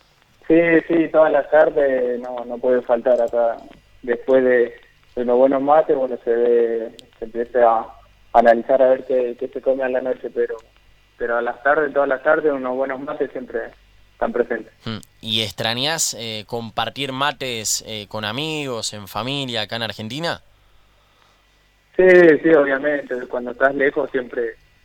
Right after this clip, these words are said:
Speaker 1: se, se extraña el doble y, y bueno, no ves la hora de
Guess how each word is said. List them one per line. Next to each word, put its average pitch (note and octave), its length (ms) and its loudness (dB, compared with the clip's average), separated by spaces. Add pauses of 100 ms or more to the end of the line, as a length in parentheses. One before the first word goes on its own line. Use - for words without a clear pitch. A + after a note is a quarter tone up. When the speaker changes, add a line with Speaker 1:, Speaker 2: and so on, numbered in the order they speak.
(380)
Speaker 1:
se, A#2 500 2
se A#2 100 -10
extraña B2+ 440 -2
el A#2+ 100 -10
doble D3+ 600 6
y, A2+ 440 -10
y A#2+ 60 -16
bueno, A#2 300 -10
no A#2 220 -2
ves A#2+ 140 2
la A#2+ 200 2
hora C3 260 2
de A#2 240 -10